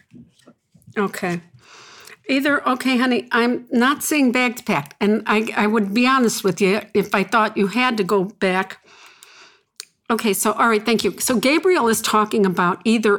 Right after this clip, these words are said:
accepting something slightly different, different than what you are looking for in Virginia,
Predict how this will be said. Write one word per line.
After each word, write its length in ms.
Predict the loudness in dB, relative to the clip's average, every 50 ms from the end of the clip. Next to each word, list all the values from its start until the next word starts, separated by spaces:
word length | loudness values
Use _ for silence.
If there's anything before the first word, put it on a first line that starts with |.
| 0
accepting 640 | -4 -4 -4 -2 0 0 0 -2 -2 -2 0 0 2
something 540 | 2 2 2 2 2 2 2 2 2 2 2
slightly 640 | 0 -2 -2 0 2 2 2 2 0 0 0 0
different, 560 | 2 2 0 -2 -2 0 0 0 0 0 -2 -8 -16 _ _ _ _ -6 -2
different 420 | 0 0 0 2 2 0 0 2 2
than 160 | 2 2 2
what 200 | 2 2 0 0 2
you 260 | 2 4 2 2 2
are 140 | 2 2 2
looking 320 | 2 2 0 2 0 0
for 240 | 0 0 0 2 2
in 100 | 2 2
Virginia, 560 | 2 0 0 2 2 2 2 2 2 0 -4